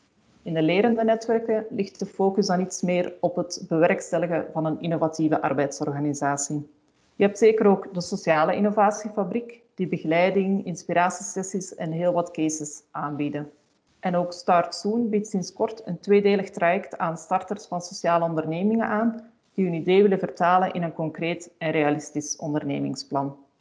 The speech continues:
En ongetwijfeld vergeet ik dan nog dingen te vermelden, waarvoor excuses. Maar je kan ook zelf aan de slag gaan,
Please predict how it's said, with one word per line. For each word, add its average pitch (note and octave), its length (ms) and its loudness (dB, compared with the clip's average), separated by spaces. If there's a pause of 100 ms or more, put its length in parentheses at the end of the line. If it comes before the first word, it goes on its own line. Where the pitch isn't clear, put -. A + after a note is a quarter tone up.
(240)
En F3 240 -2
ongetwijfeld G3+ 920 2
vergeet F#3 240 0
ik G3+ 80 4
dan E3+ 180 2
nog D#3 80 0
dingen F#3 340 0
te E3+ 100 -10
vermelden, F#3+ 640 2 (100)
waarvoor E3 300 2
excuses. D#3 600 0 (640)
Maar G#3+ 140 4
je A3+ 80 0
kan C4+ 280 2 (160)
ook G#3 160 2
zelf G3+ 260 4
aan B3 140 4
de B3 60 -2
slag A#3+ 220 0
gaan, C4+ 380 0